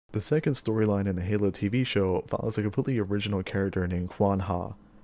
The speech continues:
Quan Ha's storyline, despite attempting to bring a fresh perspective to the show, falls short due to its lackluster execution. Her connection to Master Chief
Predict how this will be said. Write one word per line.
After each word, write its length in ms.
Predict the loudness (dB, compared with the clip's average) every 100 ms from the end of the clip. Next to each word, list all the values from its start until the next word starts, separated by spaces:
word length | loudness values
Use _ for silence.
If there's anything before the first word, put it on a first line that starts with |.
| -20 -6
Quan 260 | -2 0
Ha's 300 | 4 4 2
storyline, 500 | -2 0 2 2 0
despite 400 | -4 -2 0 0
attempting 480 | -2 -4 -4 -2 -2
to 80 | -2
bring 260 | -2 -2
a 60 | -2
fresh 300 | 0 -2 -2
perspective 500 | -6 -4 -4 -2 -2
to 60 | -4
the 100 | -6
show, 420 | -2 0 0 -4 -10 _ _ _
falls 220 | -2 0 0
short 480 | 0 0 -2 -10 -2
due 80 |
to 100 | 0
its 120 | 0 0
lackluster 600 | -2 0 0 0 -2 -4
execution. 560 | -6 -4 -4 -4 -12 -16 _ _ _ _ _ _ _ _
Her 100 | 0
connection 360 | 0 -2 -2 -2
to 60 |
Master 320 | -2 -2 0 -2
Chief 300 | 0 -2